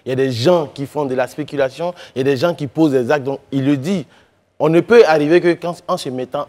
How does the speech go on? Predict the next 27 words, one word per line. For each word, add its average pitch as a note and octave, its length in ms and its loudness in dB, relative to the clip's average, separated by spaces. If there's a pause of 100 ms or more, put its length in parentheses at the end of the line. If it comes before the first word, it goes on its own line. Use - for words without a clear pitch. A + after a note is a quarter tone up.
ensemble, B2+ 400 -10 (100)
main C3+ 200 -6
dans C3 120 -2
la A#2+ 120 -6
main B2 200 -6
en A#2 40 -8
fait. A2+ 180 -12 (260)
Mais C3+ 140 -2
il A#2+ 60 -8
trouve F3 200 -4
qu'il E3+ 120 2
y D3 40 4
a C3 80 4
certains E3 180 -6
qui C#3 100 -12
font D3+ 260 -4 (540)
preuve F3 300 8
de, C3 320 2 (440)
d'irresponsabilité. B2+ 720 -4 (200)
Et B2+ 60 -8
je C3+ 60 -4
pense D#3+ 180 -2
que F3 40 -2
c'est D3 160 -2
un D#3 40 0
discours C3 400 -6
fort D#3+ 420 4